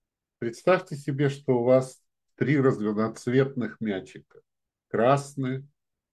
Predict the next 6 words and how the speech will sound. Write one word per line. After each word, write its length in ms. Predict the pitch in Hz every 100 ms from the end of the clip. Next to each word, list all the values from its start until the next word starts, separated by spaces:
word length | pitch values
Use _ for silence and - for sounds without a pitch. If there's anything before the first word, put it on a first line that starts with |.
| _ _ _
синий 500 | 117 113 110 110 107 _ _
и 140 | 101
зелёный. 520 | 95 104 82 78 73 _ _ _ _ _ _ _ _ -
Вам 220 | 127 147
интересно 560 | 139 139 139 151 143 139
узнать, 580 | 127 113 120 107 -